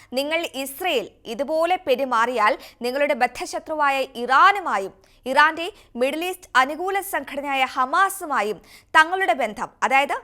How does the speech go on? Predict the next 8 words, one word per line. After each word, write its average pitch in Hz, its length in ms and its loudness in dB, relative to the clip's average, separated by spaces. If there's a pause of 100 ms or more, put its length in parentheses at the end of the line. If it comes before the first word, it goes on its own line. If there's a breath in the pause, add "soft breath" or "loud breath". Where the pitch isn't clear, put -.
(220)
റഷ്യയുടെ 359 440 -2
ബന്ധം, 226 320 -4 (220 loud breath)
കൂടുതൽ 294 360 -2 (120)
ആഴത്തിലാക്കാൻ 277 800 2
ശ്രമിക്കുമെന്ന 277 840 -8 (280 soft breath)
പുടിൻ 285 320 -4 (220)
സന്ദേശം 262 480 -2
അയക്കുന്നുണ്ട്. 208 440 -8